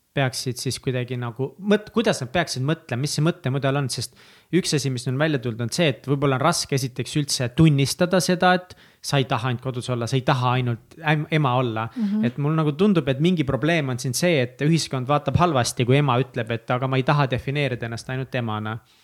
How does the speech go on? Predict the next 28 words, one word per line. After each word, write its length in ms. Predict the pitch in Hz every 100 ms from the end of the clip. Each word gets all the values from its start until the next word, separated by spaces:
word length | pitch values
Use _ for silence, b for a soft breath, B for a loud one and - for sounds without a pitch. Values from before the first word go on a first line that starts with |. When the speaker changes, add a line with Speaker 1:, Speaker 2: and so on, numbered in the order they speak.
| b b b
Speaker 1:
Et 60 | 135
mis 140 | 202
see 120 | - 147
mõttemudel 840 | 185 - - 120 120 120 117 110
peab 180 | 113 120
olema 360 | 120 113 110
peale 260 | 107 131 117
selle, 240 | 147 131
et 80 | 113
sa 100 | 123
pead 220 | 113 120
õppima 300 | 127 123 120
asju 260 | 131 - 113
nagu 200 | 113 110
paremini 600 | 127 123 110 110 110 110 _ _ _ _ _ _ _ _ _ _ _ _ -
kate-, 320 | 123 123 123 117 -
kalendrisse 560 | 120 117 107 - -
panema? 340 | 117 117 117 120 -
Speaker 2:
Mhm. 340 | 220 190 226 262 _ _ _ B B B B B -
No 400 | 240 233 233 233
mõttemudel, 960 | 262 392 - - 220 247 302 311 214
kuidas 280 | 208 208 202 214
ma 60 |
täna 300 | 214 302 277
näengi, 420 | 226 269 277 226 220
ongi 400 | 285 269 220 202
see, 320 | 277 277 226
et 220 | 208 -